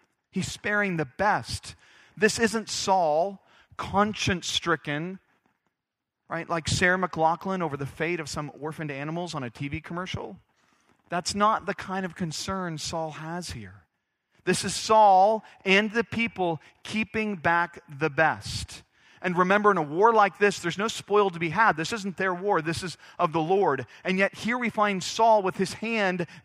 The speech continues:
deep in the cookie jar. So friends, let me just offer this as a, as a warning. Beware of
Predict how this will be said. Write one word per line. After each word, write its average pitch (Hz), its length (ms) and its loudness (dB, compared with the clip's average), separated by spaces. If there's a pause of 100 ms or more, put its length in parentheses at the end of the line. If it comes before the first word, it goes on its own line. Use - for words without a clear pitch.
deep 220 320 2
in 196 240 -2
the 185 80 -2
cookie 175 380 -6
jar. 107 440 -12 (2500)
So - 140 -6
friends, 190 260 -4
let 202 80 -8
me 233 80 -8
just 196 220 -12 (520)
offer 165 300 -2
this 151 260 -4
as 131 140 -10
a, 117 260 -4 (300)
as 151 140 -6
a 156 40 -4
warning. 131 680 -6 (1600)
Beware 151 680 0
of 120 360 -10